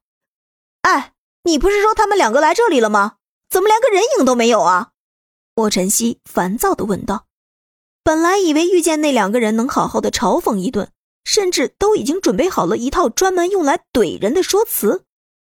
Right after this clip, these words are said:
“我也不知道呀，可是他们两个确实是说过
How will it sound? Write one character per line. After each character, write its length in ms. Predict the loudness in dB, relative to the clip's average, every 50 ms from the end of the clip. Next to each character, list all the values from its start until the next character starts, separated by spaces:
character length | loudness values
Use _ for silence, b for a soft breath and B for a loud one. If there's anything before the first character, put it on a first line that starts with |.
| _ _ _ _ _ _ _ _ _ _
“我 300 | -8 -4 0 0 2 2
也 120 | 2 2 0
不 160 | 0 -4 -6
知 160 | -4 -2 -2
道 240 | 0 0 0 2 2
呀， 280 | 2 0 0 -2 -4 _ _ _ _ _ _ _ _ _ _ _ _ -10
可 160 | -4 -2 -2
是 420 | -2 0 0 0 -2 -2 -4 _ _ _ _ _
他 140 | -6 -4 -2
们 120 | 0 2
两 140 | 2 2 0
个 100 | 0 -2
确 240 | -4 -2 0 0 0
实 240 | 0 0 0 0 0
是 160 | 0 0 0
说 220 | 0 0 0 0
过 220 | 0 0 -2 -2